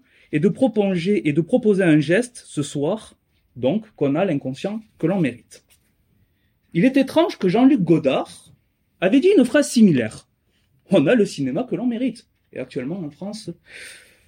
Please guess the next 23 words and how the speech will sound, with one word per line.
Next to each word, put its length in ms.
pauvre 280
de 140
nous, 320
demain, 520
il 60
y 60
a 60
la 120
grève, 460
on 180
voit 180
la 100
situation 460
sociale 520
et 400
<laughs> 500
le 120
cinéma, 500
peut-être 340
le 80
plus 160
mauvais 220
cinéma, 600